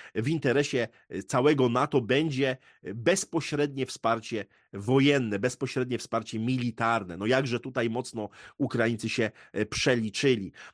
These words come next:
e, w tym zakresie. No a jak odpowiedzieli Ateńczycy na te, na te argumenty? To cytat. „Przecież dla tych, którzy mają przyjść komuś z pomocą,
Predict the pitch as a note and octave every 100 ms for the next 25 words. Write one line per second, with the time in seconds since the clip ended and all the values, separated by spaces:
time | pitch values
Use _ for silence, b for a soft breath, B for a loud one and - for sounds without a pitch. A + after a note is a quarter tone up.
0 | - F2+ F#2 - A#2 G#2+ - A2 F2+ -
1 | - B2+ C4 C4+ A3 - F#3+ F3+ F#3+ F#3+
2 | E3+ F3 C#3+ A2 - E2+ - B B -
3 | G#2 A2 G#2+ G#2+ G2+ - - A2+ A#2 A#2
4 | G#2+ A2+ A2 G2 E2 D#2 F#2 D3+ D3 A#2
5 | F#2+ D#2 D2+ _ _ _ _ _ _ _
6 | _ _ _ _ _ _ - B B -
7 | B2+ B2+ A2 F2+ G#2 E3+ G3+ - F2+ -
8 | - B2 A2 A#2 D#3+ D3 B2+ - D#3+ -
9 | - D#3+ G#3+ D3 - - B2 C3 A2+ G#2+
10 | C3